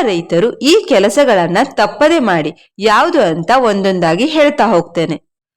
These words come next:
ಮೊದಲನೆಯದಾಗಿ, ಈ ಕೆ ವೈ ಸಿ ಮಾಡ್ಸಿದ್ದೀರಾ ಅಂತ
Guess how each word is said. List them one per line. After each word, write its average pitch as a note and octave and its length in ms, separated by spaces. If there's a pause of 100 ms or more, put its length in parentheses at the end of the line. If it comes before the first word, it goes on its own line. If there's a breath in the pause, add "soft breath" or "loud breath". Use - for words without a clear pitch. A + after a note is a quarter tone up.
(160)
ಮೊದಲನೆಯದಾಗಿ, A#3+ 1400
ಈ F4 240
ಕೆ E4+ 140
ವೈ D#4+ 220
ಸಿ D#4+ 180
ಮಾಡ್ಸಿದ್ದೀರಾ G3+ 760
ಅಂತ E3 300